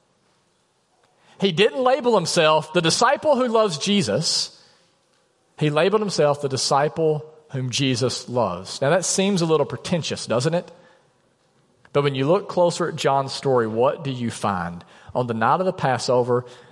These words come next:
on the very Last Supper, before Jesus is crucified, you have to think about this. Back in the day, like, there weren't, like, tables and chairs. You literally, you were reclining like this right here as you were eating. And what does the gospel tell us? Where is John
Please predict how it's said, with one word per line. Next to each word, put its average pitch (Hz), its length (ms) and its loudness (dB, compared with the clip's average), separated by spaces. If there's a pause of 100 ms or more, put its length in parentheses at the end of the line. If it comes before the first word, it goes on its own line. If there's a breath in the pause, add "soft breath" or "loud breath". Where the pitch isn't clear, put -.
(140 loud breath)
on 123 100 -2
the 127 60 0
very 131 380 2
Last 151 400 2
Supper, 107 360 -2 (680)
before 139 220 0
Jesus 143 360 0
is 131 80 -4
crucified, 120 380 -2
you 135 60 0
have 156 100 0
to 147 60 -10
think 151 180 0
about 113 220 -2
this. 98 180 -6
Back 143 240 0
in 165 60 -4
the 151 80 -2
day, 147 180 4
like, 117 140 2
there 127 100 -2
weren't, 135 200 0
like, 113 180 -4
tables 143 340 0
and 117 120 -4
chairs. 101 380 0
You 127 100 -2
literally, 139 440 0 (460 loud breath)
you 151 160 0
were 131 100 2
reclining 120 920 -2 (440)
like 123 280 0
this 135 220 0
right 131 160 0
here 127 160 2
as 107 120 -4
you 113 80 -2
were 104 120 -2
eating. 95 280 -6 (1400 soft breath)
And 139 220 -2
what 170 420 0
does 170 200 0
the 147 80 -4
gospel 143 580 0
tell 135 280 0
us? 98 180 -2
Where 170 300 4
is 151 180 0
John 123 800 -2